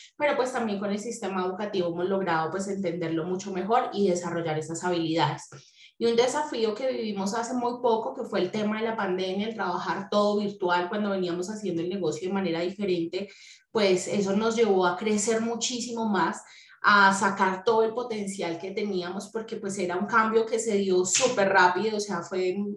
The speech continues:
o sea, de hoy, de hoy para, o sea, de ya para allá el cambio, pero, pues, nosotros ya veníamos con una meta, teníamos un equipo que estaba creyendo en nosotros, que estaban corriendo metas,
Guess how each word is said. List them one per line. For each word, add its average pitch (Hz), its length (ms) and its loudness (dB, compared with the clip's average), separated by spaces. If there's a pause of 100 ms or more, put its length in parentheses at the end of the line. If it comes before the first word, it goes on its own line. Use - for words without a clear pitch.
o 226 120 -8
sea, 202 300 0
de 202 180 6
hoy, 196 400 4
de 226 120 0
hoy 196 340 2
para, - 220 0
o 233 40 -2
sea, 208 140 4
de 180 140 4
ya 190 180 8
para - 240 4
allá 196 220 4
el 202 80 0
cambio, 208 440 0 (520)
pero, 233 340 2
pues, 233 100 2
nosotros 226 360 -4
ya 226 100 0
veníamos 254 380 -4
con 202 180 -4
una 190 160 -2
meta, 226 380 2
teníamos 208 400 0
un 202 100 0
equipo 208 320 -4
que 233 80 -6
estaba 185 320 -4
creyendo 180 380 0
en 208 80 -2
nosotros, 196 560 0
que 202 100 -2
estaban 220 500 4
corriendo 185 460 -2
metas, 208 400 -4